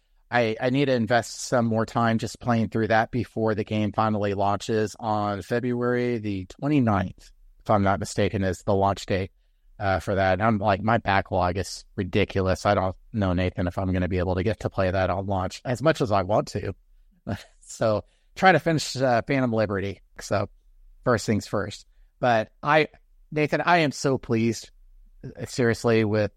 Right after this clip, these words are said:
the Final Fantasy seven Rebirth demo. I know it's only a small sample size, but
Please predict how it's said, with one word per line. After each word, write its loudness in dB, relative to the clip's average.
the -2
Final 2
Fantasy -2
seven 0
Rebirth -2
demo. -2
I 0
know 4
it's 0
only 2
a 0
small -2
sample -4
size, 0
but 0